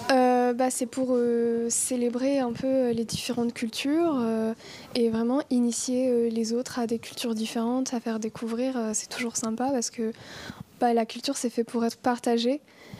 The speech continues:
Et, euh, il y a toujours, euh, plein de très bonnes idées qu'on connaît pas forcément, euh, bah, ailleurs.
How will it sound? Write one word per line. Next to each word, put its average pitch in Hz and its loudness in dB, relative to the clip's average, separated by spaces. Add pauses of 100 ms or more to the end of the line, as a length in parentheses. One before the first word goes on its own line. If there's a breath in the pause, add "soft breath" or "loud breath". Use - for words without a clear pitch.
(140 loud breath)
Et, 233 4
euh, 220 0
il 247 -2
y 226 0
a 226 -2
toujours, 254 0
euh, 233 2
plein 247 0
de 226 -2
très 233 -4
bonnes 233 2
idées 233 0 (280)
qu'on 220 0
connaît 220 0
pas 247 -2
forcément, 247 0 (460 loud breath)
euh, 220 2
bah, 214 -2
ailleurs. 220 -2